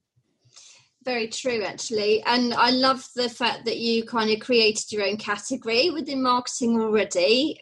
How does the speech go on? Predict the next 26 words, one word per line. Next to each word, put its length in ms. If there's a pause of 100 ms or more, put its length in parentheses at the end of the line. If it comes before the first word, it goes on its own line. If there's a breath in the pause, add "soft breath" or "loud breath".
being 220
quite 320
a 60
young 260
chap. 520 (120)
<laughs> 160
And, 380
uh, 260 (460 loud breath)
also 380 (360)
the 340
podcast 640
that 100
you 200
do, 280
Seeking 480
Wisdom. 760
Um, 480
you 140
know, 160
I'm 140
a, 100
I'm 180
a 60
fan. 420
I 100
listen 340